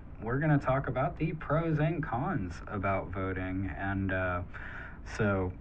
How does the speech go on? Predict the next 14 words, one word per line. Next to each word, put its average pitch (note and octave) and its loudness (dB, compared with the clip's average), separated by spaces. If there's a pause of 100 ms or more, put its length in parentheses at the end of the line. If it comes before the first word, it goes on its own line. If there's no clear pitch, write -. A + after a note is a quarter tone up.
(320)
speaking A2+ 2
of, A#2 2 (400)
how, D#3 6
how D3+ 6
would F#3 4
you E3 2
sum C#3+ 4
up C3 4
your A2+ 0
feelings G#2 0 (100)
about G#2 0
the G2+ -2
electoral A2 0
process G#2+ 0